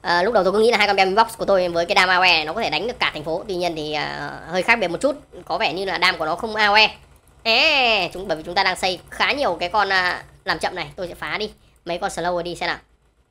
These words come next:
Chắc chắn là có A O E các bạn ạ. Chắc chắn là có A O E nhá. Mặc dù là có vẻ hơi nhỏ nhưng mà có A O E. Tôi nhận thấy. Đây, anh em nhìn thấy. Đây,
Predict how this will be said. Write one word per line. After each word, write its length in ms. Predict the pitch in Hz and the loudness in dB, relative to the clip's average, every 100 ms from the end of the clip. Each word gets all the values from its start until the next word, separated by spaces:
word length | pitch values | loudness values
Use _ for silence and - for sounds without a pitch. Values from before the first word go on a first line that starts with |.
| _ _ _ _ _ _ _ _ _ _ _ _ _ _ - - - | _ _ _ _ _ _ _ _ _ _ _ _ _ _ -18 -10 4
Chắc 180 | 381 381 | 6 6
chắn 120 | 330 | 4
là 80 | 349 | 6
có 160 | 262 | 6
A 180 | 302 320 | 8 8
O 40 | |
E 120 | 311 294 | 8 6
các 80 | |
bạn 120 | 330 294 | 4 2
ạ. 120 | - - | 0 -4
Chắc 160 | 349 | 0
chắn 140 | - 294 | 2 2
là 80 | |
có 120 | 269 254 | 4 6
A 120 | 285 | 8
O 60 | |
E 160 | 277 269 | 8 6
nhá. 140 | 302 | 4
Mặc 180 | 302 247 - | 2 0 0
dù 160 | 226 | 2
là 100 | 220 | 4
có 80 | 202 | 4
vẻ 120 | 247 | 2
hơi 140 | 214 285 | 4 4
nhỏ 200 | 254 165 | 2 2
nhưng 100 | 254 | 2
mà 420 | 226 202 196 185 - | 4 6 6 2 2
có 120 | 196 | 6
A 160 | 269 269 | 8 10
O 60 | |
E. 140 | 269 240 | 8 6
Tôi 120 | 247 | 0
nhận 140 | 240 208 | -2 0
thấy. 160 | 214 | 0
Đây, 240 | 269 277 233 | 6 6 6
anh 80 | |
em 120 | 214 214 | 4 0
nhìn 100 | 180 | -2
thấy. 100 | 190 | 0
Đây, 160 | 202 | -2